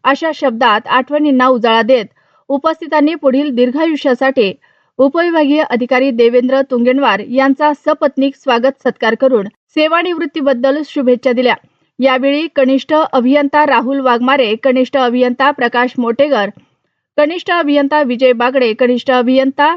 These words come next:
नरेंद्र नव्हाटे, सहाय्यक अभियंता सूरज कंधारकर, वरिष्ठ लिपिक श्री नाईक, वरिष्ठ लिपिक श्री चव्हाण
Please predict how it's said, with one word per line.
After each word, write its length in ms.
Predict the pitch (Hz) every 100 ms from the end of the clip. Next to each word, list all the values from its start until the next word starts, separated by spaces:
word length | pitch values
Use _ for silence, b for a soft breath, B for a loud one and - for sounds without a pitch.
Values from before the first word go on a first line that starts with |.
| 320
नरेंद्र 460 | 247 254 247 269 277
नव्हाटे, 520 | 233 247 285 277 208 - _ _ _ -
सहाय्यक 460 | 294 294 320 349 -
अभियंता 560 | 254 247 269 285 247 220
सूरज 400 | - 277 294 -
कंधारकर, 640 | 254 240 269 294 269 214 220 _ _ -
वरिष्ठ 320 | 254 269 -
लिपिक 440 | 294 294 302 269 214 _ _ _ 294
श्री 160 | 302
नाईक, 420 | 302 254 277 220 220 _ _ _ -
वरिष्ठ 340 | 262 311 -
लिपिक 360 | 349 311 311 285
श्री 200 | 277 277
चव्हाण 440 | 277 277 277 202